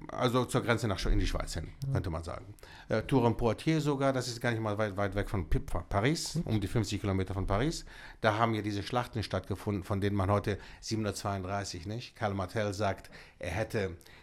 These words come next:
Speaker 1: die Muslime besiegt, aber waren es nicht anders, ein, das war nur eine islamische Gruppe, das waren nur,
Speaker 2: Also
Speaker 1: waren ein
Speaker 2: eine
Speaker 1: paar Rebellen oder so, die sich dann irgendwie verlaufen
Speaker 2: Belanglos.
Speaker 1: hätten. Belanglos, aber das wird heute natürlich hoch groß gemacht von den islamischen Nation-, äh, von den französischen Nationalisten.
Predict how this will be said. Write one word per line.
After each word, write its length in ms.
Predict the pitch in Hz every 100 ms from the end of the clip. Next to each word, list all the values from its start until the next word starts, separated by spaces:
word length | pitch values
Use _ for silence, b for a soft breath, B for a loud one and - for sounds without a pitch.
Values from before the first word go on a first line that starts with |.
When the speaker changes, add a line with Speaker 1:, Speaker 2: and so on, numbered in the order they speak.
| -
Speaker 1:
die 80 | 101
Muslime 440 | 98 - 113 113
besiegt, 360 | 101 98 104 101
aber 260 | 95 98
waren 160 | 104 107
es 100 | 98
nicht 120 | 104 107
anders, 280 | 107 101
ein, 240 | - 104 95
das 180 | - -
war 140 | 101
nur 160 | 101 98
eine 160 | 98
islamische 640 | 92 92 92 110 101 101 101
Gruppe, 480 | - 123 - 98 82
das 220 | 87 -
waren 200 | 101 98
nur, 280 | 98 98 92 - B
Speaker 2:
Also 180 | 127 120
Speaker 1:
waren 100 | 117
ein 20 |
Speaker 2:
eine 80 | 113
Speaker 1:
paar 120 | 117
Rebellen 440 | 110 92 117 135 120
oder 160 | 101
so, 100 | 98
die 80 | 101
sich 120 | 101
dann 120 | 107
irgendwie 200 | 98 -
verlaufen 420 | 107 107 127 131 127
Speaker 2:
Belanglos. 220 | 117 104
Speaker 1:
hätten. 120 | 110 - B B B
Belanglos, 800 | 156 196 226 143 95 85 104 113
aber 160 | 143
das 100 | 151
wird 140 | 156 156
heute 180 | 160 156
natürlich 400 | 151 156 156 156
hoch 140 | 135
groß 260 | 139 160 156
gemacht 300 | 117 117 -
von 160 | 127
den 140 | 117 110 B B
islamischen 440 | - 104 120 117 113
Nation-, 240 | 104 107
äh, 40 | 107
von 160 | 110
den 160 | 107 101
französischen 420 | - 104 117 101
Nationalisten. 800 | 101 113 98 113 - - 107